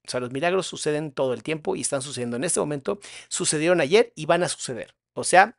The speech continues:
rompen con el tiempo. Y eso me encanta porque te das cuenta que entonces son atemporales como Dios. El milagro es el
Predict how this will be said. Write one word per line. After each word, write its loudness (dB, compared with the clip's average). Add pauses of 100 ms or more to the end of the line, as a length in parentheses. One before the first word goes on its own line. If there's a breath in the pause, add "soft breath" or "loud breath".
rompen -2
con -4
el -12
tiempo. -8
Y -14
eso -8
me -8
encanta -14
porque -18
te -8
das -4
cuenta -6
que -12
entonces -8
son -6
atemporales -2
como -12
Dios. -18 (880 loud breath)
El 8
milagro 8
es 4
el -6